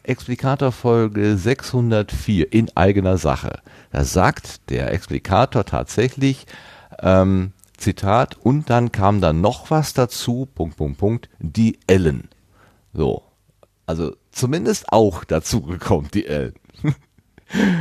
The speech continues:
Und womit ich, ähm, wahrscheinlich prophetisch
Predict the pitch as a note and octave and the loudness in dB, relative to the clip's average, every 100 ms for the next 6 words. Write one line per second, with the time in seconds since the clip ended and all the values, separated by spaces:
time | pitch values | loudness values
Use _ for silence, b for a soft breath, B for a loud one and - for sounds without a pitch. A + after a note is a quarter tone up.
0 | D#3 C3 C#3+ C3+ E3 - D#3+ C3 - - | 0 0 2 2 0 0 -2 -4 -8 0
1 | A#2 A#2+ A2 - A2 B2 D3 E3+ D#3 C3+ | 2 2 -4 -4 -2 0 2 2 2 0
2 | - - - - - A#2 - F#3 A3+ A#2+ | -4 -16 -16 -16 -6 -6 0 -2 2 0
3 | F#2 - | 0 -8